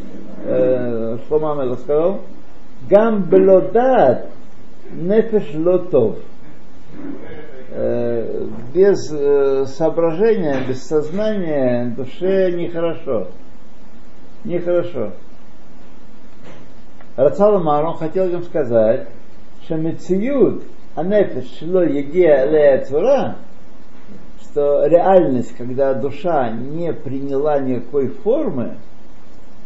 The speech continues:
а вальтие нефеш белодат, и остается нефеш,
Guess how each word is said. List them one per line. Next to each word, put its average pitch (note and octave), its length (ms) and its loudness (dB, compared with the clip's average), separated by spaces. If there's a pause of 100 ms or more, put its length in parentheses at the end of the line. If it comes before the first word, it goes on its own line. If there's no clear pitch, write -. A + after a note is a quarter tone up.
а - 100 -2
вальтие D#3 680 6
нефеш F3 440 0
белодат, D3 720 2
и C3+ 80 0
остается C#3 920 2
нефеш, C#3+ 440 0